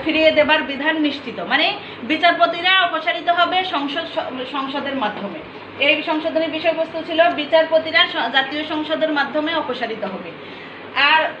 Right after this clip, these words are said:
উম, সর্বশেষ সংশোধনী যেটা সপ্তদশ সংশোধনী, এটা এখনো বিল আকার আছে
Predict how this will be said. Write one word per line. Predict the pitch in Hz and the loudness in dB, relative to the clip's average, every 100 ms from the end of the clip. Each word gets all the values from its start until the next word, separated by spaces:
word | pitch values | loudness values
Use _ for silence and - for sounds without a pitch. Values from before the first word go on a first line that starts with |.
| - | -10
উম, | 269 277 277 | -2 0 0
সর্বশেষ | - 349 339 392 415 403 | 4 4 6 2 -2 -2
সংশোধনী | 392 349 349 370 370 | -2 0 0 0 0
যেটা | 359 370 370 466 - - - - | 0 6 6 6 0 -12 -10 0
সপ্তদশ | 359 349 370 339 349 349 | 2 2 4 6 6 4
সংশোধনী, | 269 262 220 196 185 - - - | -4 -6 -6 -6 -8 -12 -12 -4
এটা | 277 339 | 2 4
এখনো | 349 339 370 370 | 4 4 2 2
বিল | 339 330 | 0 2
আকার | 311 311 | 2 4
আছে | 302 320 339 | 4 2 -2